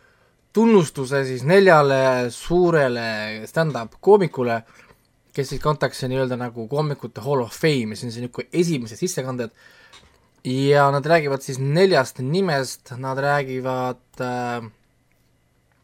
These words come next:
issand, äh, Robin Williams,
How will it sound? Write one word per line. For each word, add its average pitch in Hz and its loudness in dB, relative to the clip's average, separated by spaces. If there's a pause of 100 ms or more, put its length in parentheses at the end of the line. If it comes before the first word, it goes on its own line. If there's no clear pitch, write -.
(480)
issand, 117 -10 (1600)
äh, 151 0
Robin 196 4
Williams, 208 4